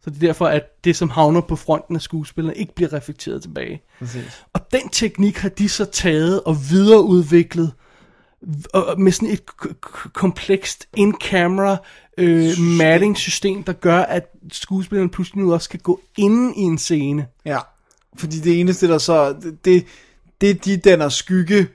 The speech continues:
Speaker 2: på lærredet, det vil man så bare aldrig alligevel ikke kunne se.
Speaker 1: Nej, ja, men det er ikke, ikke bare det, men også det med, at det billede, der normalt vil... Øh,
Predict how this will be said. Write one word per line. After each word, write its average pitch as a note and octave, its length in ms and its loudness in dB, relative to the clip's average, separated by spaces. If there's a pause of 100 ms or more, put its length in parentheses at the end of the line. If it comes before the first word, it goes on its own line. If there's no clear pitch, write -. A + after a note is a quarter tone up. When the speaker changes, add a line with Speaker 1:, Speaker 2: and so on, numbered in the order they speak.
(100)
Speaker 2:
på D#3 320 4
lærredet, C#3 500 2
det D3+ 140 -4
vil D#3 140 -6
man C#3 180 -8
så C3+ 100 -12
bare C3 280 -2
aldrig C#3 300 -2
alligevel C#3 360 -6
ikke B2+ 140 -6
kunne - 120 -16
se. F#3 240 -4 (460)
Speaker 1:
Nej, A3 260 4
ja, G#3 260 6
men G3 200 2
det A3+ 80 2
er G#3+ 120 0
ikke, A#3 180 -4 (120)
ikke A3+ 160 0
bare F#3 180 4
det, F3+ 200 4
men F#3+ 140 2
også G3 220 2
det G3+ 160 0
med, G3 240 0
at - 280 -6 (120)
det F#3+ 140 -4
billede, F#3 320 2
der F3+ 140 -2
normalt E3 420 -2
vil... E3+ 200 -2
Øh, D#3 220 -2